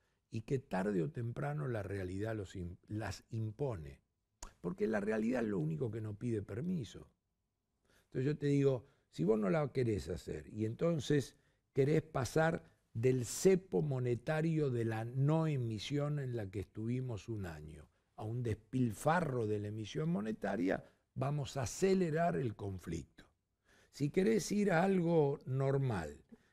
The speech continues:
que vaya con costo político, restableciendo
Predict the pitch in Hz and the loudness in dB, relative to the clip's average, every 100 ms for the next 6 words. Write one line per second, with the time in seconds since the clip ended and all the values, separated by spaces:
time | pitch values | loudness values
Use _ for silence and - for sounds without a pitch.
0 | _ - 127 175 190 170 160 143 - _ | _ 2 4 4 4 4 2 0 -4 _
1 | _ - 95 95 - 156 - - 127 120 | _ -8 -6 -4 2 2 2 -2 -2 0
2 | 135 127 101 - - 78 - 110 104 - | 0 0 -2 -8 -10 -8 -4 -2 -2 -4
3 | 123 117 107 - 156 170 156 147 123 - | -4 -2 -2 0 0 2 2 2 0 -6